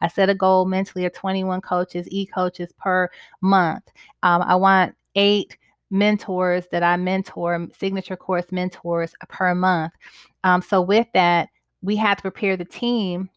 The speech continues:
the faculty, to be able to handle that level of capacity. And I have to be able to have the capacity to not only manage my team, but manage the coaches, the clients that they're managing and that they're teaching. So it requires a capacity in our physical man.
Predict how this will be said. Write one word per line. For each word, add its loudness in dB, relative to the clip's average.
the 0
faculty, 0
to -10
be 2
able 0
to -10
handle 0
that 0
level -2
of -6
capacity. -2
And -2
I 2
have 0
to -4
be 0
able -2
to 0
have 0
the -10
capacity -4
to -10
not 0
only -4
manage -6
my -2
team, -2
but 2
manage 2
the -4
coaches, 0
the -2
clients 0
that -8
they're 6
managing -4
and -2
that -6
they're -2
teaching. -8
So 4
it 2
requires 2
a -6
capacity -4
in -6
our 0
physical -2
man. -2